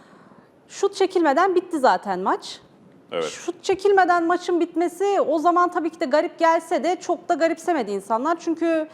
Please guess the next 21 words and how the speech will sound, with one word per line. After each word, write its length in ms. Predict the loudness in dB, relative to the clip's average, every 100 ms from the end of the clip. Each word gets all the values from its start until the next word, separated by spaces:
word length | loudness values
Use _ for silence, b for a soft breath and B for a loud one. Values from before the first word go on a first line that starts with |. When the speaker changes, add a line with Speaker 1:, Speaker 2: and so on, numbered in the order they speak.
| B B
Speaker 1:
dediğim 280 | -4 0 0
gibi 320 | -2 -2 -4 -4 -12
şut 200 | -16 -6
çekilmeden 460 | -6 -2 0 0
biten 200 | -2 -2
maçlar 460 | -2 -4 -2 -2 -2
da 40 | -2
oluyordu. 500 | -2 -2 -2 -4 -12 B B B -4 0
Fakat 440 | 0 2 -2 -2 -18 -20 -20 -20
bu 400 | -8 -2 0 -2 -8 -20 _ _
sezonun 480 | _ -8 -2 0 -2
son 260 | -2 0 2
maçların, 520 | 0 -2 -4 -4 -6
sezonun 360 | -8 -6 -4 -6
son 240 | 0 0
maçıydı 380 | 0 -6 -10 -14
sanırım. 380 | -10 -10 -8 -8
Evet, 220 | -8 -10
sezonun 260 | -10 -12 -12
son 200 | -10 -10
maçıydı. 500 | -12 -12 -6 -4